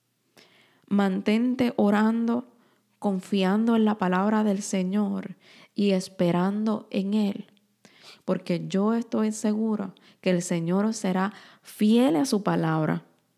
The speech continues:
Me llama mucho la atención ese versículo que, que compartí, donde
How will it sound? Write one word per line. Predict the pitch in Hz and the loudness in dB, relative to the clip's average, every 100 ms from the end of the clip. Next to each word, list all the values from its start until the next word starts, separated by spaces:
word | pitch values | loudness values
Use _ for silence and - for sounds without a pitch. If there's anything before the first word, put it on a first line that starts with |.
| _ _ _ _ _ - - | _ _ _ _ _ -20 -6
Me | 160 | -2
llama | 156 180 | 2 2
mucho | 190 214 208 | 2 2 2
la | |
atención | 202 185 185 202 | 2 0 2 2
ese | 190 185 185 | 2 2 2
versículo | 190 190 - 190 196 190 185 - - - _ | 2 0 -2 -2 0 0 -2 -10 -20 -20 _
que, | - 180 175 170 - - - _ | 0 2 4 2 0 -6 -12 _
que | 196 | 0
compartí, | 180 175 175 165 165 190 185 185 _ _ _ _ - - _ | 2 0 2 0 0 0 -2 -2 _ _ _ _ -20 -20 _
donde | - 170 170 165 165 160 160 - - | -2 2 2 2 2 2 2 -2 -8